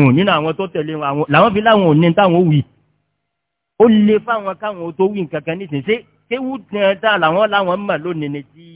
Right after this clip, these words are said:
táwọn ọmọ bàbá Albani ní wí bá wọn o? Ẹlòmíì fatuwa tí ó yẹ kí wọ́n kó gbogbo àfa ayé jọ. <laughs> Ẹ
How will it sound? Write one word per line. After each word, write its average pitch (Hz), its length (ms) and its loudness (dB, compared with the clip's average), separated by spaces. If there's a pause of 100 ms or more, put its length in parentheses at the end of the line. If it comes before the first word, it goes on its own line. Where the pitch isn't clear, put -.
(640)
táwọn 147 240 0
ọmọ 110 240 -4
bàbá 120 240 -10
Albani 135 420 -4
ní 139 100 0
wí 131 160 -2
bá 127 120 2
wọn 113 160 2
o? 95 140 -10 (1500)
Ẹlòmíì 127 300 4
fatuwa 135 480 -4
tí - 200 -20
ó 139 100 -4
yẹ 131 140 -2
kí 127 120 -10
wọ́n 131 180 -4
kó 135 180 -6
gbogbo 127 320 -8
àfa 117 260 -14
ayé 127 240 -18
jọ. 123 160 -20 (1000)
<laughs> 143 320 -18 (500)
Ẹ 139 120 -8